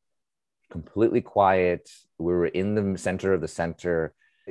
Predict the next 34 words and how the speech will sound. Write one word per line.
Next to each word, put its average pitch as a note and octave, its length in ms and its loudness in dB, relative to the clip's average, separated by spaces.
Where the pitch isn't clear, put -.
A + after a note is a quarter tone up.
I G#2 60 -2
think B2+ 160 -2
it's G#2 80 -4
just E2 180 -6
beautiful F#2+ 420 2
to E2+ 100 -6
know F2+ 240 0
that D#2 240 -2
there F2 160 2
are E2 220 -2
the D2 80 -8
biggest G2+ 360 0
capital E2 300 -4
cities, D#2+ 380 -6
uh, D2+ 360 -2
of D2 140 -6
what E2+ 180 0
people F#2 280 -2
see F2 220 -2
as C#2+ 340 -6
frenetic F#2 640 0
and D2 120 -14
chaotic F2+ 600 0
have A#2+ 240 0
their G#2 120 0
moments D#2+ 440 -4
of - 200 -8
peace. - 480 -10
People B2+ 280 0
would F#2+ 160 2
go G2 160 4
to, F2 540 0
you F2 100 -10
know, D2 240 -8